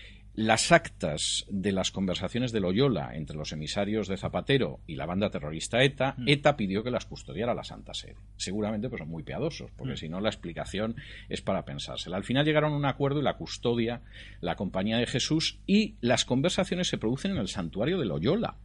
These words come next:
Speaker 1: O sea, estamos hablando de cosas
Speaker 2: Sí.
Speaker 1: que me parece que son muy reveladoras. Entonces, por un lado, la Conferencia Episcopal sabía que tenía la baza de las conversaciones con eta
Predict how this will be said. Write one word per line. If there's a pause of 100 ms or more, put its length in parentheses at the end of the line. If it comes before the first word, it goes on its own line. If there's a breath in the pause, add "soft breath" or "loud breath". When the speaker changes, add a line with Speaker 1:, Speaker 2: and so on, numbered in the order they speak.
(640 soft breath)
Speaker 1:
O
sea,
estamos
hablando
de
cosas
Speaker 2:
Sí.
Speaker 1:
que
me
parece
que
son
muy
reveladoras.
Entonces,
por
un
lado, (400 loud breath)
la
Conferencia
Episcopal
sabía
que
tenía
la
baza
de
las
conversaciones
con
eta